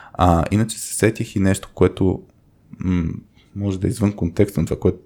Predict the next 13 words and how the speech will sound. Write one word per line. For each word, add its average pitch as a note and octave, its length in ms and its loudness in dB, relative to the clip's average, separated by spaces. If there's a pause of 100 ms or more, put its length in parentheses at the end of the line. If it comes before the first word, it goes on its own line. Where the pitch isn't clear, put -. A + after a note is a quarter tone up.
текущо - 460 -2
говорим, G2 300 2
но G2+ 140 0 (300)
при G2+ 100 0
мен, A#2 280 2 (1500)
м, G2 260 4 (300)
се - 180 -6
случи G2+ 840 2 (1300)
преквалификацията, - 800 -2
ще - 120 -4
го - 60 -6
кажа F#2 240 0
така, - 360 0